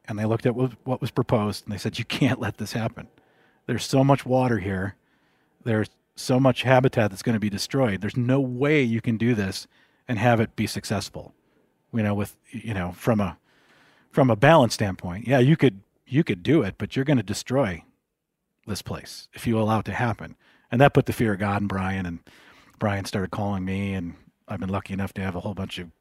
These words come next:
great people I've worked with throughout the years. And, you know, we, we spent a lot of time out in the region with the people who live there, who hate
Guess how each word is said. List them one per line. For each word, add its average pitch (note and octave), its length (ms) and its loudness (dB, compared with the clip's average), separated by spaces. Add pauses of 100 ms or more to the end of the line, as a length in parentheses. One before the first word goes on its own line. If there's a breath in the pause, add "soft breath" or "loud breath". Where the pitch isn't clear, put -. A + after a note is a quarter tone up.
great G#2 200 -2
people G2+ 260 -4
I've F#2 120 -6
worked F#2+ 220 -8
with F#2+ 120 -8
throughout F#2+ 280 -8
the F#2 80 -12
years. F#2 360 -8
And, F2 140 -12 (720 loud breath)
you - 80 -4
know, E2+ 180 -4
we, E2+ 140 -8
we - 360 -14
spent A2+ 200 2
a G#2 40 4
lot G2+ 180 0
of G2 40 -2
time G#2 280 0
out G#2 100 0
in - 60 -10
the F#2+ 80 -8
region G#2 340 -4
with G2 100 -8
the - 60 -20
people G#2 280 -4
who G#2 80 -4
live G2 220 -4
there, A2 380 0
who - 100 -10
hate G#2 360 -6